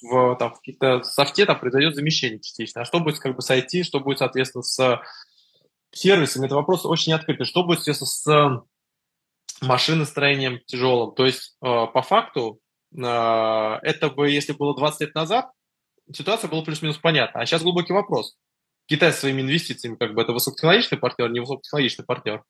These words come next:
По ряду направлений, естественно, намного более высокотехнологичный, чем европейский периметр. Вот. То есть вопрос, как бы, вот это ещё будет заключаться в том, как бы, какой будет происходить рес-, эффект замещения. Вот. Особенно в, ну,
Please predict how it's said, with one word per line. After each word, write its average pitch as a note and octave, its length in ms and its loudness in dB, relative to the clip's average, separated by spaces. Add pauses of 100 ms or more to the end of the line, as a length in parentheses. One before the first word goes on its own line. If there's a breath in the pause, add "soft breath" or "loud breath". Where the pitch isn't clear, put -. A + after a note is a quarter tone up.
По B2 120 2
ряду C#3+ 180 6
направлений, E3+ 360 4
естественно, E3 280 0
намного D#3+ 220 0
более E3+ 160 0
высокотехнологичный, D#3+ 1160 0
чем D#3 140 2
европейский D#3 560 4
периметр. A2 460 -4 (560)
Вот. B2 260 2
То - 60 -4
есть B2+ 100 2
вопрос, G#3+ 300 2
как C#3+ 180 0
бы, C3+ 80 0
вот D3+ 220 0
это D#3 260 4
ещё A#2 260 -4
будет A2 180 -8
заключаться B2 440 -2
в - 60 -20
том, E3+ 160 2
как C3+ 80 0
бы, A#2 80 0
какой C#3+ 340 0
будет C#3+ 160 -6
происходить D3 360 0
рес-, C3 200 -6 (180)
эффект C#3 280 -2
замещения. A#2 640 -2 (380)
Вот. B2+ 280 2
Особенно C#3 400 2
в, B2 1080 2 (220)
ну, A2+ 440 -4